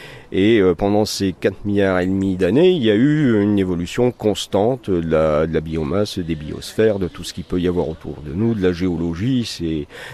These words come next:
donc j-, j'ai, euh, mis, euh, sur la table quelques éléments, effectivement, euh, plus symboliques, euh, euh, de, de l'évolution et des, des aires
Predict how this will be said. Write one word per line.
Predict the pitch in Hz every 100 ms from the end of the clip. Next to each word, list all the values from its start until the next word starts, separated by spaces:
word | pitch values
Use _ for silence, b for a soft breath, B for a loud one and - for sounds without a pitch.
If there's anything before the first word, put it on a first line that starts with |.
| 120
donc | 131
j-, | 104 -
j'ai, | 110 104 123 120 117 107
euh, | 98 95 92
mis, | 101 127 139 123
euh, | 107
sur | 95 - 80
la |
table | 78 139 165 160 B B B -
quelques | 135 135 - 123 107
éléments, | 117 113 110 127 151 143
effectivement, | 117 120 98 - 104 117 127 127 107
euh, | 98 95 92 92 90 90 87 82 -
plus | 110 110
symboliques, | - 107 98 101 113 135 131 104
euh, | 95 95 92 92 B B B B -
euh, | 69 71 78 80 80 80 76 78 64 71 - 67 - - - -
de, | 92 98 95 92 92 90 90 90 87 87 85 87 85 87 -
de | 110
l'évolution | 110 110 117 110 - 143 127
et |
des, | 101 101 98 92 92 90 85
des | 92 90 98
aires | 117 131 107